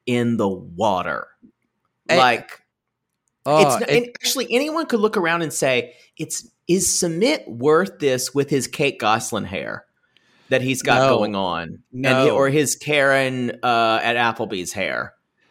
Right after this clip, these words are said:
Speaker 1: It's
Speaker 2: Well, and
Speaker 1: just not worth it.
Speaker 2: Jenny gets a little emotional, so she's just kinda wiping her nose with the Kleenex.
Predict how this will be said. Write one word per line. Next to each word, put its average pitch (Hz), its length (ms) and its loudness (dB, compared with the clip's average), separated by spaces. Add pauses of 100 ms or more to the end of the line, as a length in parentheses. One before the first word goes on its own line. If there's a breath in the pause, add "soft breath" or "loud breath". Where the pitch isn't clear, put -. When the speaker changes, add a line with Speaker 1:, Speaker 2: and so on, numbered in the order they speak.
(120)
Speaker 1:
It's 135 100 2
Speaker 2:
Well, 180 120 6
and 185 100 0
Speaker 1:
just 170 260 0
not 156 240 0
worth 98 280 -2
it. - 260 -16 (120)
Speaker 2:
Jenny 220 280 2
gets 214 220 -4
a 165 60 -6
little 156 260 -4
emotional, 131 500 -4
so 131 220 -4
she's - 240 -10
just 147 160 -10
kinda 160 180 -2
wiping 131 360 0
her 131 80 -2
nose 131 240 -2
with 131 100 -10
the 113 80 -4
Kleenex. 131 580 -4